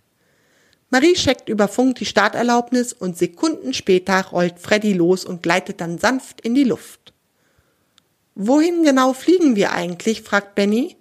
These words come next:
"Nach Johannesburg, eine Stadt in Südafrika. Von dort fahren wir mit dem Geländewagen zum Kruger Nationalpark", antwortet Marie.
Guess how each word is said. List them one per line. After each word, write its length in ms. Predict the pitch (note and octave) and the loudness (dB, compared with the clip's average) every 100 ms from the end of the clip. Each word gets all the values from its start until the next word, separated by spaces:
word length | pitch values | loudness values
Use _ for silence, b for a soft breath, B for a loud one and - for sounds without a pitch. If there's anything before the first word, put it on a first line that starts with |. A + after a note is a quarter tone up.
| b b b b b _ | b b b b b _
"Nach 180 | A#3 B3 | -4 -2
Johannesburg, 880 | B3 A#3 D#4 G#3 - E3 D#3 - - | -4 0 0 0 -2 -6 -6 -8 -10
eine 160 | G3+ A3 | -4 -2
Stadt 260 | - C4+ C4+ | 0 -2 -2
in 140 | F3+ | -8
Südafrika. 800 | F3+ F3+ - G3 - - - - b b b b | -6 -2 -2 -4 -8 -14 -14 -14 b b b b
Von 180 | - E4 | -2 2
dort 220 | D#4 D#4 | 2 2
fahren 240 | - A#3+ A3+ | 2 0 2
wir 100 | G#3+ | 0
mit 140 | G3 | -2
dem 140 | F3 | -4
Geländewagen 640 | E3 F#3+ B3 A#3 G3+ G#3 G#3+ | 0 2 2 2 2 0 -2
zum 180 | B3 D4+ | -4 -4
Kruger 280 | - G3 G3 | -2 0 0
Nationalpark", 880 | F3 - G3 D#3+ C3+ - - - - | -2 -6 -2 0 -2 -6 -14 -14 -12
antwortet 560 | - F3+ - F3 F#3+ A#3 | -10 -8 -10 -10 -8 -4
Marie. 360 | A3+ - - | -4 -6 -16